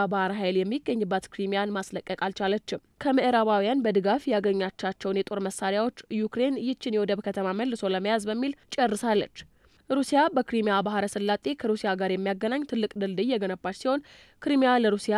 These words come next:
የወታደራዊ ፖለቲካና ኢኮኖሚያ አውታር እንድትሆን አድርጋታለች። ክሪሚያ የአውሮፓ ኃይሎችን መከላከል የምትችልበት ስትራቴጂክ ምድሯ በመሆኗ ሩሲያ በቀላሉ አሳልፋ አትሰጣትም።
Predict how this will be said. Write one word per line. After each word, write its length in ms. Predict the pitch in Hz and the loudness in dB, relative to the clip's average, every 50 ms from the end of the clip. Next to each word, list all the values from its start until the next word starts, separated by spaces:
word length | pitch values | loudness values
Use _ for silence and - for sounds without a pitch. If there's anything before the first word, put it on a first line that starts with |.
| 240 277 277 | 4 4 4
የወታደራዊ 680 | 240 190 185 196 - - 214 196 202 226 233 233 240 262 247 - | 4 4 2 2 0 0 -4 -2 0 0 0 2 0 0 -4 -6
ፖለቲካና 580 | - - 277 247 233 - - - 196 196 196 220 247 247 | -4 -2 0 0 0 -2 -2 -4 -4 -2 0 0 0 0
ኢኮኖሚያ 440 | - - - 240 208 190 190 190 185 180 | -2 -4 -4 -4 -4 -2 -2 -2 -2 -2
አውታር 340 | - 185 196 190 220 196 190 | -2 -2 -2 -2 -4 -4 -4
እንድትሆን 460 | 196 196 202 - - - 202 202 202 | -4 -6 -8 -10 -6 -4 -2 0 0
አድርጋታለች። 680 | 196 190 196 202 196 214 220 247 240 214 208 - - _ - - _ _ _ - - | -2 -2 -4 -4 -2 -2 -2 0 -2 -2 -4 -4 -8 _ -16 -20 _ _ _ -6 -2
ክሪሚያ 320 | 311 285 285 269 269 254 254 262 | 0 2 4 4 4 4 4 4
የአውሮፓ 480 | 247 233 - 208 208 208 202 - - 220 202 | 4 2 2 2 2 2 0 -2 -2 -4 -4
ኃይሎችን 640 | 208 214 214 208 208 214 220 _ - - 285 294 269 | -2 0 0 0 0 -2 -4 _ -6 -4 -2 -2 -2
መከላከል 540 | 208 202 - - 190 185 196 - 208 196 196 | -2 -4 -4 -4 -4 -4 -4 -4 -4 -4 -2
የምትችልበት 800 | 185 190 214 285 - - - - 220 202 190 180 180 220 214 | -2 -2 -4 -6 -6 -6 -8 -6 -4 -4 -4 -2 -4 -4 -4
ስትራቴጂክ 520 | - - - 202 196 - 202 180 190 190 - - | -4 -4 -4 -4 -2 -2 -4 -6 -6 -10 -8 -6
ምድሯ 320 | 208 208 196 196 196 185 190 | -6 -4 -4 -2 -2 -2 -2
በመሆኗ 400 | 185 196 196 208 220 226 233 262 285 302 - - - _ _ _ - | -2 -2 -4 -2 -4 -2 -2 -2 -2 -4 -6 -18 -20 _ _ _ -6
ሩሲያ 300 | 320 285 262 - 269 233 233 | -4 -4 -2 0 2 2 2
በቀላሉ 440 | 208 220 202 - - 226 202 190 180 | 2 2 0 -2 0 -2 0 0 -2
አሳልፋ 360 | 175 196 - 190 180 185 190 202 | -4 -4 -4 -4 -4 -4 -4 -4
አትሰጣትም። 560 | 190 - - 214 196 - 208 214 - 202 - | -6 -6 -4 -4 -2 0 -2 -2 -2 -8 -8